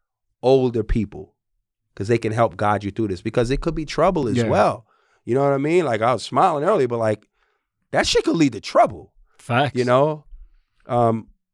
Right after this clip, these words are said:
Speaker 1: that's why I'm very grateful for the Run Brothers my brothers from the Bronx, like, I was taught a certain type of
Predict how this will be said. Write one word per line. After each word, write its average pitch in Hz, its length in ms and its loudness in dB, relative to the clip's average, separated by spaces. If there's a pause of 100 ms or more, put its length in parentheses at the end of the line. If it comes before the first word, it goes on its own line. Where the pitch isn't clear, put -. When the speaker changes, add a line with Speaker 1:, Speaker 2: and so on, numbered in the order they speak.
(220)
Speaker 1:
that's 147 260 -2
why 170 120 2
I'm 143 80 0
very 143 260 0
grateful 131 420 -2
for 113 560 0 (140)
the 98 100 0
Run 151 300 2
Brothers 101 560 -2 (560)
my 117 140 2
brothers 127 380 0
from 117 180 -2
the 98 100 -4
Bronx, 151 460 0
like, 117 140 -6
I 160 120 4
was - 200 -2
taught 131 380 2 (1400)
a 113 100 0
certain 135 360 0
type 127 280 -2
of 104 180 0